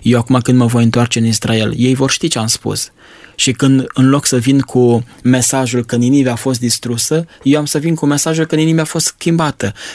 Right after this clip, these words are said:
Pe el nu-l interesa că erau o sută douăzeci de oameni care aveau nevoie de salvare, pe el interesa imaginea lui. Cum o să fie Iona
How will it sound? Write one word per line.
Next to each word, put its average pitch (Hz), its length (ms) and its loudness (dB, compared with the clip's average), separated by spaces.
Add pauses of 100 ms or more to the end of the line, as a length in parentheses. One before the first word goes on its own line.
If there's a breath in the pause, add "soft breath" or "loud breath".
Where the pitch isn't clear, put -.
Pe 135 100 -2
el 143 120 0
nu-l 233 140 0
interesa 151 460 0
că 127 120 -6
erau 135 120 2
o 127 60 0
sută 131 160 -2
douăzeci 123 440 0
de 123 80 -2
oameni 127 220 0
care 120 160 -2
aveau 127 180 0
nevoie 127 360 2
de 113 100 -2
salvare, 113 680 -2 (300 loud breath)
pe 156 80 -2
el 160 100 -2
interesa 135 420 0
imaginea 135 540 0
lui. 107 320 -4
Cum 180 180 -2
o 160 80 -2
să 135 140 -2
fie 139 240 -2
Iona 120 540 0